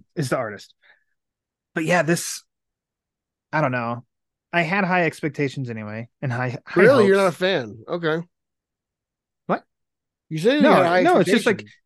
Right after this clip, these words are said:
Speaker 1: no, they're doing a, I had high expectations because it's a solo. I mean, after this version of the Joker, The Man Who Stopped Laughing, I've loved that. Um,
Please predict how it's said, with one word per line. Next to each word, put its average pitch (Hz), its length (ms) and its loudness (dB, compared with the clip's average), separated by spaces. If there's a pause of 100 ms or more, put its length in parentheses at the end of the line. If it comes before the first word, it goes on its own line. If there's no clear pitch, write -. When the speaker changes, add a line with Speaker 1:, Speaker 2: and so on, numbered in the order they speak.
Speaker 1:
no, 233 160 2
they're 151 120 2
doing 170 300 -2
a, 139 220 -4
I 143 80 -8
had 156 180 -6
high 165 160 -4
expectations 147 680 -8
because 120 680 -4 (440)
it's 143 140 -6
a 127 60 -6
solo. 139 580 -2
I 147 60 -6
mean, 139 120 -4
after 135 720 -4 (100)
this 139 340 -4
version 135 280 -6
of 123 100 -8
the 123 80 -6
Joker, 120 320 -6
The 117 60 -6
Man 117 160 -8
Who 117 60 -6
Stopped - 260 -14
Laughing, 117 400 -8
I've 107 180 -10
loved 107 280 -10
that. 110 320 -6 (480)
Um, 113 280 -6